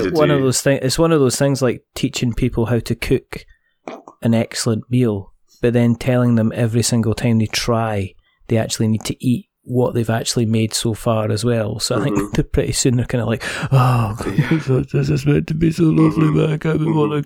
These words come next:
Speaker 1: bothered anymore. This is absolutely <laughs> terrible. Please let me go."
Speaker 2: Ugh.
Speaker 1: Um, do you, in terms of the, the graphical look of your own games, do you have quite a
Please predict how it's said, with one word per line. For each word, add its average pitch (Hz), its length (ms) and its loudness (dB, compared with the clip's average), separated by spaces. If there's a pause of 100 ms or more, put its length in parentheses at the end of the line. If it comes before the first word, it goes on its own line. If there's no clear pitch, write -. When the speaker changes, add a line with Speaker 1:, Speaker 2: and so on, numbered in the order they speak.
Speaker 1:
bothered 156 260 -2
anymore. - 320 -2
This 156 260 -2
is 151 140 -2
absolutely 160 480 0
<laughs> - 120 0
terrible. 147 340 -2
Please 147 240 -6
let 147 160 -2
me 240 100 4
go." 160 140 2 (640)
Speaker 2:
Ugh. 131 220 0
Speaker 1:
Um, 233 220 4 (720)
do 180 120 -2
you, 247 400 0 (540)
in 180 180 2
terms 190 260 0
of 180 120 -4
the, 120 300 0 (300)
the 123 80 -2
graphical 120 580 0
look 110 200 -2
of 107 60 0
your 104 160 0
own 127 180 2
games, 104 320 -2
do 143 80 -2
you 156 60 0
have 165 180 -2
quite 185 240 0
a 143 100 -4